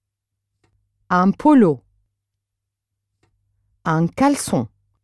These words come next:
Un blouson. Des pantoufles.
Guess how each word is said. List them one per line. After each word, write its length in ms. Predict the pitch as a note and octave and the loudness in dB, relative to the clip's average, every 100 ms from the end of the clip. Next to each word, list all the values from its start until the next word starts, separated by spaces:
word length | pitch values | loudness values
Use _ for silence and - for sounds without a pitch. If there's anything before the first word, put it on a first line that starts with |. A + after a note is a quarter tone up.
| _ _ _ _ _ _ _ _ _ _ _ _ _ _ _ _ _ - | _ _ _ _ _ _ _ _ _ _ _ _ _ _ _ _ _ -4
Un 200 | F#3+ F#3+ | 0 0
blouson. 640 | F#3 B3+ D#4 G3+ B2 A#2+ _ _ _ _ _ _ _ _ _ _ _ _ _ _ _ _ _ _ _ _ - | 2 4 4 4 0 -6 _ _ _ _ _ _ _ _ _ _ _ _ _ _ _ _ _ _ _ _ -6
Des 180 | G3+ G#3+ | -2 -2
pantoufles. 880 | - C#4+ D4+ - A3 F3 - A2 | 0 2 2 0 -2 -2 -8 -12